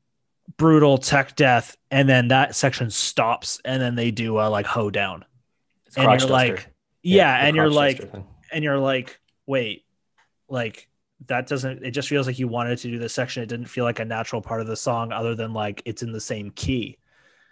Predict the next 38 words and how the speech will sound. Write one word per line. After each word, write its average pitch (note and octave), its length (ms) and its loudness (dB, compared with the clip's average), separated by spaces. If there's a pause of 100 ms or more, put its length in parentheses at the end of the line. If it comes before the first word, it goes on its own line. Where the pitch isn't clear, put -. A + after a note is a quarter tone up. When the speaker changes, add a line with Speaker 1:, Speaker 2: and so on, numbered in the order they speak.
(400)
Speaker 1:
Um, A#2+ 400 0 (160)
here, C#3 600 0 (440)
this C3 220 -4
album, B2 360 0
a A#2 100 -6
lot A#2 240 2
of A#2+ 80 0
the A2+ 80 -6
time, A2+ 600 -2 (1300)
you G#3+ 100 -6
know, D#3 120 4
those F#3+ 140 4
parts B3+ 280 0
are E3+ 60 2
still C3 340 2
there D3 280 4
here A#2+ 220 2
and A2 140 -6
there, A2 200 -6
but G#2+ 200 -4
they C#3 120 4
really D3 680 -2 (960)
serve B2 440 -2
purpose C#3+ 580 -4
and A2+ 220 -12
feel A#2+ 180 -4
like A#2 200 -2
a A2+ 60 -2
natural A2 420 -6
part G#2+ 260 -4
of A#2 80 -6
everything B2 260 -2
and A#2 80 -4
actually A#2+ 220 -4
help A2+ 200 -2
move A#2 260 -6
things A2 340 -8
along. A2 640 -4